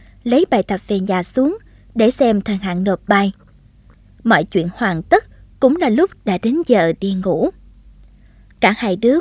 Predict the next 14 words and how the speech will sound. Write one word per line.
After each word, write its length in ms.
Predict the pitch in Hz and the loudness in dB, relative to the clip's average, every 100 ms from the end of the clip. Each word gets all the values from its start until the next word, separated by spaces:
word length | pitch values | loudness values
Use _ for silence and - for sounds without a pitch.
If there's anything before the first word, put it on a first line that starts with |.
| - | 4
quyết 240 | 440 - | 2 4
định 240 | 190 165 202 | 0 0 -2
mang 220 | 220 214 | -2 0
lịch 260 | 208 - - | 0 -2 -2
của 100 | 254 | 0
mình 200 | 302 185 | 2 0
lên 240 | 247 262 | -2 -4
phòng 300 | - 208 202 - - _ - | -2 -2 -2 -6 -20 _ -2
để 140 | 202 | -2
xem 280 | 247 330 330 | 0 -2 0
lại 140 | 269 | 0
một 180 | 196 185 | -2 -2
lần 240 | 214 202 190 | -2 -2 -2
nữa. 280 | 180 285 | -2 -2